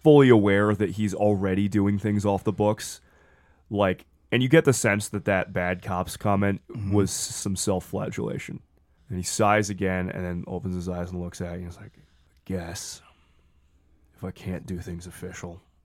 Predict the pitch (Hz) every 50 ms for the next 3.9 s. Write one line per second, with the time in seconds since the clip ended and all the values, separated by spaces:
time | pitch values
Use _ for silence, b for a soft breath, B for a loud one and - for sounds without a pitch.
0 | _ _ _ _ _ _ _ _ _ _ _ _ _ _ _ _ _ _ _ _
1 | _ - 85 85 85 85 85 82 - 92 87 85 - - 82 - - 87 85 85
2 | 85 82 80 80 78 - - - _ _ _ _ _ _ _ _ - 160 120 110
3 | 107 104 95 92 92 90 87 90 92 - - - 98 92 87 87 85 82